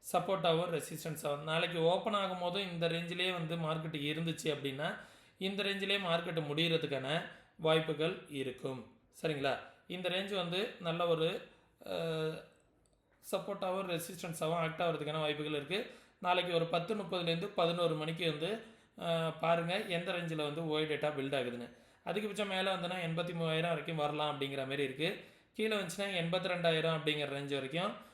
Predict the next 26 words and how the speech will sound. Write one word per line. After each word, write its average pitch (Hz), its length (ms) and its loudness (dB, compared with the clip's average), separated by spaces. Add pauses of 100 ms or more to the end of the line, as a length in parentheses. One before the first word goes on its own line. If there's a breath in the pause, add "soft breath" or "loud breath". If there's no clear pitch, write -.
(160 loud breath)
வரலாம் 156 580 2
அப்படிங்கிற 151 440 -2
மாதிரி 143 200 0
இருக்கு. 131 240 -2 (360 loud breath)
ஓவராலாக 175 520 6
வந்து 170 180 0
பார்த்தீங்க 160 320 0
அப்படின்னா, 151 360 -2 (480 loud breath)
அஹ், 170 480 2
ரெண்டு 175 260 0
சைடுமே 196 400 -2
வந்து, 170 260 -2 (440 loud breath)
அஹ், 165 340 2
நியரஸ்ட்டாக 190 680 0
பெருசா 180 380 -2
வந்து 170 240 0
ஓ 160 120 2
ஐ 170 80 2
டேட்டா 160 280 0
பில்ட் 160 280 0
ஆகல. 139 260 2 (680 loud breath)
மார்க்கெட் 180 420 -4
வந்து 165 320 2 (240)
ஒரு 165 160 -2
நல்ல 160 280 2
ஒரு 156 160 4